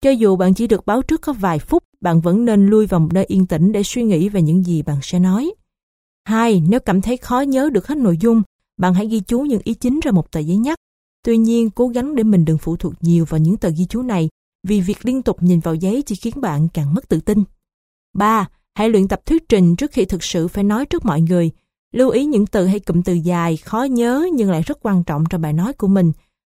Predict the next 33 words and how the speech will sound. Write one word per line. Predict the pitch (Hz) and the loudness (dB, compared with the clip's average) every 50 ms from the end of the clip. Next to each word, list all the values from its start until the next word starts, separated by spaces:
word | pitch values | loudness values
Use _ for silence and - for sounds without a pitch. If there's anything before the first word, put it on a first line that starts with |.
| _ - | _ -4
Bạn | 208 214 214 | -4 -2 -2
càng | 214 214 196 190 | 0 0 2 2
luyện | 190 180 175 | 2 2 0
tập | 180 190 180 - | -2 -4 -2 0
nhiều | 180 190 190 196 190 185 175 | 2 4 4 4 4 2 2
thì | - 190 175 | 0 -4 -4
bạn | 170 160 165 | -2 -2 -4
sẽ | 156 - 226 | -4 -4 -8
càng | - - 185 160 | -6 -4 -4 -4
ít | - 277 - - | -4 -6 -8 -4
bị | - 175 165 | -4 -4 -2
líu | 170 208 247 302 339 | 0 0 0 2 2
lưỡi | 302 220 180 156 156 - | 2 2 2 0 0 0
khi | - 233 202 | -2 -6 -6
thuyết | - - 311 - - | -4 -4 -6 -6 -2
trình | - 190 156 151 | 0 0 0 0
thực | - 165 - - | -2 -8 -12 -12
sự. | - - 170 151 156 180 - - _ _ _ _ _ _ _ _ _ _ _ _ | -12 -8 -6 -4 -4 -4 -4 -6 _ _ _ _ _ _ _ _ _ _ _ _
Bốn, | - 202 208 220 254 320 403 - _ _ _ - | -2 2 2 2 2 0 -6 -8 _ _ _ -8
khi | - 233 220 | -4 -4 -4
thuyết | - 294 311 302 - | -2 -2 -4 -2 0
trình, | - 202 180 165 160 147 127 - | 2 2 4 4 2 0 -2 -2
tránh | 202 220 269 | -2 -2 0
đi | 277 220 | 0 -2
tới | - - 233 | 0 0 0
đi | 233 220 202 | 0 0 0
lui | 196 202 202 196 196 | 2 4 4 4 2
hay | 165 175 180 | 2 0 -4
làm | 175 156 151 | -2 -2 -2
người | 147 139 160 147 | -2 -2 -4 -6
khác | - 208 254 254 - | -4 -8 -8 -8 -8
sốt | - - 294 294 - - | -6 -6 -6 -8 -4 -4
ruột. | 185 170 151 | -4 -4 -4